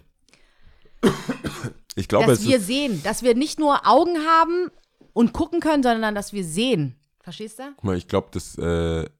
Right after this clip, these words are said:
Speaker 1: es gibt genug Idioten, also Männer, es gibt genug Idioten, da kann man nichts machen. Das ist, das wird so sein,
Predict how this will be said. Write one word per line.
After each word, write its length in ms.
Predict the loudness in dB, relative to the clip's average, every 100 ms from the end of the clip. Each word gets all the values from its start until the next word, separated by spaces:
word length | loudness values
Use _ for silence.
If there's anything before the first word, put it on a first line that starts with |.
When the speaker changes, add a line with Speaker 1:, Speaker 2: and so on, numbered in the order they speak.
| _ _ -10
Speaker 1:
es 160 | -4
gibt 220 | -4 -4 -2
genug 280 | 0 0
Idioten, 480 | -2 -2 0 0 -2
also 220 | -6 -6 -2
Männer, 380 | -2 0 -2 -8 -20 -20 -16
es 240 | -10 -10 -10
gibt 160 | -6
genug 300 | -2 -2 -2
Idioten, 560 | -4 0 0 0 -4 -4
da 100 | -6
kann 140 | -4
man 120 | -4
nichts 220 | -4 -8 -12
machen. 240 | -12 -14 -16
Das 180 | -10 -8
ist, 220 | -8 -10
das 160 | -12 -4
wird 140 | -4
so 140 | -2 -2
sein, 400 | 0 0 -2